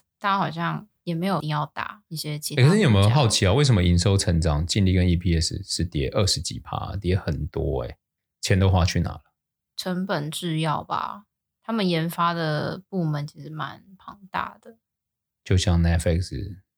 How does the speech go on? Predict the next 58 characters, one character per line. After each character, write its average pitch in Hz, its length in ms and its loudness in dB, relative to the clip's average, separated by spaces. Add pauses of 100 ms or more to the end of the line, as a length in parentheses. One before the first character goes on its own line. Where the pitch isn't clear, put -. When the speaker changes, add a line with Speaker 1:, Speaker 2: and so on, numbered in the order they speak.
(200)
Speaker 2:
做 78 440 -2 (420)
Speaker 1:
<laughs> - 460 -8
做 208 180 0
游 165 240 -2
戏。 185 420 -6
Speaker 2:
做 95 220 2
制 87 260 0
片 80 380 -4
这 - 100 -2
样。 202 540 0
Speaker 1:
<laughs> - 400 -20 (100)
Speaker 2:
好， - 280 -14 (680)
我 104 60 0
们 101 160 6
下 117 280 4
一 95 40 4
季， 98 200 2
我 87 60 4
们 95 180 4
之 110 120 2
后 107 120 4
再 104 100 2
来 85 100 2
看 87 220 2
交 80 180 0
生 80 200 -4
是 85 80 -6
不 76 80 -8
是 69 40 -8
也 58 60 -10
这 - 140 -14
样。 - 160 -12 (600)
Speaker 1:
好。 226 220 -14
Speaker 2:
我 - 60 -4
们 87 80 2
来 90 80 2
长 92 240 2
期， - 180 -2
到 104 160 2
时 95 80 2
候 92 120 4
来 78 200 2
为 101 160 2
大 85 100 0
家 82 160 2
剖 - 240 -4
析 85 120 -2
一 - 20 0
下 90 160 2
长 - 220 -4
期 - 160 -4
它 78 100 0
的 78 60 0
财 - 180 -6
务 73 140 -4
数 - 180 -6
据 69 220 -8
面。 62 260 -12